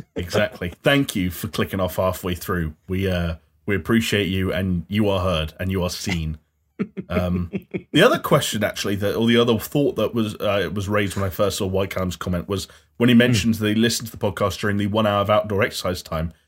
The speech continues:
Speaker 2: It
Speaker 1: Hmm.
Speaker 2: w-, reminded me a little bit of the kind of, it's not, it's kind of applied to all media in general, but especially podcasts, sort of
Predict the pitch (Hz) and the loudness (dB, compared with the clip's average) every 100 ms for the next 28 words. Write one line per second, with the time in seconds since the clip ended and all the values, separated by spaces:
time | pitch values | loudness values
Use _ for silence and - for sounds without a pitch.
0 | _ _ - 127 208 - 143 135 127 151 | _ _ -2 2 4 4 0 2 4 6
1 | 151 123 117 123 117 120 - 110 101 - | 4 4 4 4 2 0 0 -2 -4 -12
2 | _ _ _ 131 113 139 123 113 - _ | _ _ _ -4 0 2 0 -2 -10 _
3 | _ _ _ _ _ 165 165 185 190 170 | _ _ _ _ _ -8 -6 -2 -2 -2
4 | 165 - _ _ - 233 185 202 180 143 | -4 -6 _ _ -6 -2 0 0 0 2
5 | 147 143 131 117 107 92 127 104 90 101 | 2 2 2 2 2 2 0 0 0 -2
6 | 98 - 135 117 110 123 113 92 87 - | -4 -2 -2 -2 -2 -2 0 -2 -2 -6
7 | - _ _ - 160 147 | -16 _ _ -4 0 -2